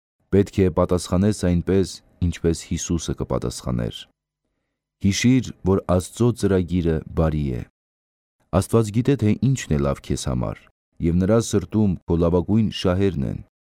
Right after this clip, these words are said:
Աստված ասաց Երեմիային. «Ծրագրերը, որ ունեմ քեզ համար, քեզ ծաղկեցնելու ծրագրեր են, ոչ թե վնասելու, քեզ հույս և ապագա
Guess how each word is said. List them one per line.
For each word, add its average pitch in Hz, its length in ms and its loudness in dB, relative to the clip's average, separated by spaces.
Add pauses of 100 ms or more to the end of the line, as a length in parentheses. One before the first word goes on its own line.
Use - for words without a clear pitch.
(540)
Աստված 104 480 2
ասաց 110 300 0 (100)
Երեմիային. 76 560 0 (360)
«Ծրագրերը, 107 680 2
որ 98 160 2
ունեմ 98 320 2
քեզ 95 220 -4
համար, 87 360 2 (520)
քեզ 113 240 2
ծաղկեցնելու 92 840 -2
ծրագրեր 87 560 0
են, 64 100 -6 (280)
ոչ 113 240 0 (100)
թե 78 160 -2
վնասելու, 78 600 -2 (460)
քեզ 95 200 2 (100)
հույս 123 340 0 (140)
և 95 140 2 (100)
ապագա 92 480 0